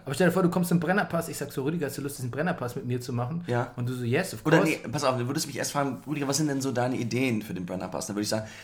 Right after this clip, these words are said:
Speaker 2: „Naja, man könnte so einen Downbreak machen und, ähm, da könnten wir ab und zu mal was singen.“ Und dann würdest du sagen,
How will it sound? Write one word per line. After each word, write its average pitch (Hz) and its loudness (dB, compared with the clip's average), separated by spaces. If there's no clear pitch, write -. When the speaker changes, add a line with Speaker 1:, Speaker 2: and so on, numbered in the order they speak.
Speaker 2:
„Naja, 123 2
man 123 0
könnte 113 -2
so 110 0
einen 95 -4
Downbreak 127 0
machen 120 -2
und, 107 -4
ähm, 104 -4
da - -14
könnten 95 -4
wir - 0
ab - -2
und 117 -6
zu - -6
mal 104 -2
was 101 -2
singen.“ 135 -2
Und 139 -2
dann 127 -2
würdest 127 -4
du 117 -4
sagen, 123 0